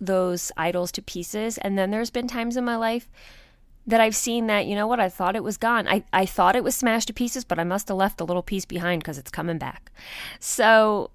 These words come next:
just lately, I've been thinking about, though, the progress that I've made in the area of this, like, money and health scares and worry, um, or worry, whatever it is, you know, about my family. Um,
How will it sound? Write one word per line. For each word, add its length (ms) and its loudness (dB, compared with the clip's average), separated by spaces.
just 180 -2
lately, 440 2
I've 120 2
been 140 -2
thinking 380 -4
about, 260 0
though, 220 0
the 100 -4
progress 460 0
that 100 -6
I've 160 -6
made 460 -4
in 160 -2
the 140 -6
area 540 -2
of 480 -2
this, 360 0
like, 360 -4
money 440 -2
and 500 -6
health 460 -4
scares 540 -2
and 180 -4
worry, 380 -2
um, 460 -4
or 120 0
worry, 260 2
whatever 340 0
it 80 -6
is, 160 -10
you 60 -12
know, 80 -6
about 160 -6
my 100 -12
family. 540 -4
Um, 540 -2